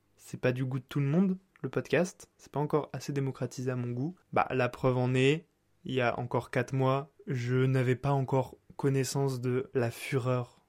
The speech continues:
des podcasts. <laughs> Et maintenant, je peux plus m'en passer. C'est fou, hein. Voilà. Ceci était le dernier épisode de la saison une de Wesh.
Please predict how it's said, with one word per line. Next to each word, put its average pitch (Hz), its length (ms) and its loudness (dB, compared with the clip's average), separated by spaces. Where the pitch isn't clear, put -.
des 131 80 -6
podcasts. - 640 -8
<laughs> - 560 -16
Et 131 100 0
maintenant, 123 380 0
je - 80 -8
peux 127 120 -6
plus - 160 -8
m'en 127 120 -2
passer. - 360 -6
C'est - 180 -4
fou, - 360 -6
hein. 110 120 -6
Voilà. 113 400 -2
Ceci 139 520 0
était 131 320 2
le 123 160 2
dernier 123 480 4
épisode 120 680 -4
de 120 280 0
la 113 220 0
saison 123 460 -4
une 151 360 2
de 117 100 -4
Wesh. 113 600 -2